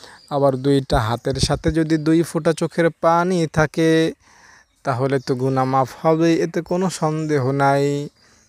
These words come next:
এবং গুনাহ মাফ হবে সাথে সাথে, মুহূর্তের মধ্যে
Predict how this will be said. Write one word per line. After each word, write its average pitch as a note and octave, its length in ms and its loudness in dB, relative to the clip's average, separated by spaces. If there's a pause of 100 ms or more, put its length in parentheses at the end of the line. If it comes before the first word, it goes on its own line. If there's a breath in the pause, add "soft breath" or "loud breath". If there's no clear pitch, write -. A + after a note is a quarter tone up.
(220 soft breath)
এবং E3 340 -2
গুনাহ E3+ 260 2
মাফ D#3 360 0
হবে C#3 180 0
সাথে D#3 440 -2
সাথে, C#3+ 300 -6
মুহূর্তের D3 760 -2
মধ্যে C#3 560 0